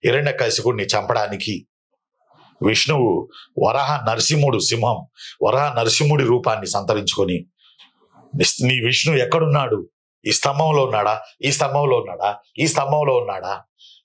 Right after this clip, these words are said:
అని తన బిడ్డ ప్రహ్లాదుడు విష్ణుమూర్తి అభిమాని అయితే, విష్ణుమూర్తి సేవకుడైతే, ఇది నచ్చని హిరణ్యకశిపుడు తన కుమారుణ్ణి రకరకాలుగా ప్రహ్లాదుడిని ఇబ్బంది పెడితే, అప్పుడు ప్రహ్లాదుడి పడుతున్న బాధను తట్టుకోలేక,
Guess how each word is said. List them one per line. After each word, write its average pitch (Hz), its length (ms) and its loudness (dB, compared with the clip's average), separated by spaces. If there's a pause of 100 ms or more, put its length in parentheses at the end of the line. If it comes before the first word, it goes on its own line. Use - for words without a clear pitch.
అని 107 200 0
తన 110 220 0
బిడ్డ 110 260 0
ప్రహ్లాదుడు 135 580 0
విష్ణుమూర్తి 135 500 0
అభిమాని 107 400 0
అయితే, 95 380 0 (260)
విష్ణుమూర్తి 151 500 2
సేవకుడైతే, 107 800 2 (180)
ఇది 123 160 2
నచ్చని 120 280 0
హిరణ్యకశిపుడు 110 800 0 (220)
తన 120 120 0
కుమారుణ్ణి 139 520 0
రకరకాలుగా 120 580 0
ప్రహ్లాదుడిని 120 600 -2
ఇబ్బంది 107 260 -2
పెడితే, 104 720 -2 (260)
అప్పుడు 120 260 0
ప్రహ్లాదుడి 131 600 0 (260)
పడుతున్న 107 260 0
బాధను 113 480 0
తట్టుకోలేక, 98 720 0